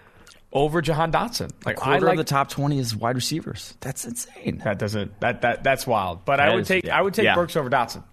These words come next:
Speaker 2: Yeah. Um, I mean, that, there's vastly different types of wide receivers, though,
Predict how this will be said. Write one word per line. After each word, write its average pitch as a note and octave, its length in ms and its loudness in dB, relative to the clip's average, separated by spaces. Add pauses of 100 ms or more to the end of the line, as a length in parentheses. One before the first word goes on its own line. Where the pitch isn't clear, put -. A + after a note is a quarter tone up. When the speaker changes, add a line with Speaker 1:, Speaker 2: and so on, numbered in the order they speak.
(160)
Speaker 2:
Yeah. F2+ 320 2 (140)
Um, B2 580 4 (340)
I C3+ 120 6
mean, C#3 160 4
that, - 420 2 (420)
there's B2 360 4
vastly A2 500 2
different F2 260 0
types D2+ 200 -2
of C#2+ 80 -6
wide G1+ 140 -8
receivers, - 420 -12
though, - 80 -14